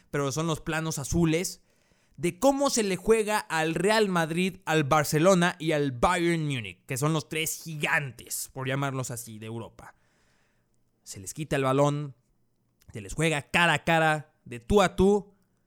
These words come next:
Muchos equipos lo han intentado, sí, y los han goleado. Muchos los han intentado y han terminado goleados. Pero cuando tienes un equipo de la calidad del Napoli, con el estilo de juego del Napoli, con los jugadores que tiene el Napoli, con la idea de Mauricio Sarri, puedes hacerlo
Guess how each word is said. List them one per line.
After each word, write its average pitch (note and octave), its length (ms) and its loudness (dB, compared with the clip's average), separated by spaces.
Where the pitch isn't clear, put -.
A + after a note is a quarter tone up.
Muchos G3 280 2
equipos G#3+ 260 2
lo B3+ 80 4
han C4 100 2
intentado, A3+ 440 2
sí, F3+ 320 -8
y D3+ 60 -8
los C#3 140 -2
han E3+ 140 -2
goleado. D3+ 480 -2
Muchos G#3+ 300 2
los D3+ 160 -2
han F#3 100 0
intentado F3 360 -4
y F#3 40 0
han E3+ 100 -4
terminado D3 300 -6
goleados. B2 480 -6
Pero A#2+ 100 -10
cuando C#3 180 -6
tienes B3+ 180 -2
un C4 60 -4
equipo G#3 320 -4
de D#3 80 0
la C3+ 120 -6
calidad C3+ 280 -8
del C#3 140 -6
Napoli, C3 300 -8
con B2+ 160 -10
el B2+ 60 -8
estilo F3 240 -8
de C#3+ 60 -4
juego B2+ 160 -4
del A2+ 120 -6
Napoli, G#2+ 420 -12
con C3+ 100 -6
los C3 100 -2
jugadores D3 320 -2
que - 60 -16
tiene C3 180 -4
el A#2+ 100 -4
Napoli, A2+ 340 -8
con A#2+ 160 -8
la B2+ 60 -4
idea F3 180 -2
de A3 100 -4
Mauricio C#3 460 -6
Sarri, A#2 420 -8
puedes E3+ 440 -6
hacerlo D3 540 -4